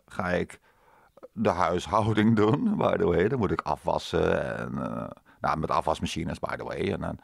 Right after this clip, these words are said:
dan moet ik wasjes draaien, en dan moet ik, eh, afstoffen, dan moet ik stofzuigen.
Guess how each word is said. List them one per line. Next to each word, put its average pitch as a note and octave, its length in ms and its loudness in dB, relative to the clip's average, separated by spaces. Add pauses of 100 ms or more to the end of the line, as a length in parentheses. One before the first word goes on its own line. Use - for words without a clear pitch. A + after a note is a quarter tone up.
(360)
dan G#2+ 120 -2
moet G2+ 100 2
ik D2 80 -8
wasjes D#2 380 -2
draaien, F2 960 2
en C#2+ 360 -4
dan C#2+ 140 -4
moet D2+ 180 -2
ik, - 180 -8
eh, B1 520 -8
afstoffen, G2 1000 2
dan - 20 -2
moet E2+ 160 -6
ik - 20 -20
stofzuigen. F#2+ 1160 0